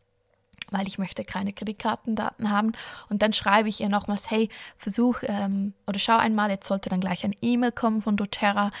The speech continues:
und da kannst du innerhalb von fünf Tagen die Einzahlung machen.“ Also ich sag bewusst fünf Tage. <laughs> Und ich sag einfach immer, gib einfach immer unbedingt die,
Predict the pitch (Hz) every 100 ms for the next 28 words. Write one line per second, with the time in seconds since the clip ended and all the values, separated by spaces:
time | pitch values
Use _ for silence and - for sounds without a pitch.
0 | - - 196 190 180 175 190 190 - 196
1 | 190 180 180 - 190 - 190 - - 175
2 | 180 196 185 - - - - 254 262 -
3 | 240 220 220 208 220 214 220 214 - 196
4 | 190 - 170 - 196 202 - 196 196 -
5 | 190 190 196 - - 214 202 - - -
6 | - 208 208 214 220 202 208 196 - 202
7 | 196 214 - 196 190 - 196 185 185 190
8 | 196 180 - 190 190